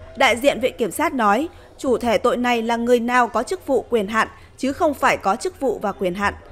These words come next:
Trong khi Trương Mỹ Lan nắm quyền cao nhất S C B, điều hành các bị cáo có chức vụ khác. Ngoài ra, theo luật sư, hành vi phạm tội của Trương Mỹ Lan trong suốt mười năm là tương tự, cùng phương thức phạm tội,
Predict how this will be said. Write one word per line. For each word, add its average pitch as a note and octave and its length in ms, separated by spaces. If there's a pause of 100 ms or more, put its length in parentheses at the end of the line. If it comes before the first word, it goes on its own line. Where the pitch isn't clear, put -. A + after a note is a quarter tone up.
(280)
Trong C#4+ 180
khi C4+ 220
Trương C4 220
Mỹ B3 100
Lan C#4 320
nắm C4 200
quyền C4 180
cao C4+ 160
nhất F4 200 (160)
S - 120
C B3+ 80
B, B3 60 (440)
điều C4 200
hành C4 220
các E4+ 140
bị E4 200
cáo A3 220
có B3+ 140
chức F4 200
vụ C4+ 120
khác. B3+ 280 (840)
Ngoài A#3+ 280
ra, C4 340 (180)
theo E4 160
luật B3+ 160
sư, D4 320 (220)
hành C#4 240
vi F4 140
phạm C4 240
tội B3+ 200
của G#3+ 160
Trương B3+ 200
Mỹ C#4 80
Lan C4+ 300
trong A#3 180
suốt F4 200
mười A#3+ 260
năm C4 260 (240)
là G#3+ 180
tương A3+ 260
tự, A3+ 240 (280)
cùng C4+ 180
phương D4 200
thức G4 180
phạm D4 220
tội, B3 240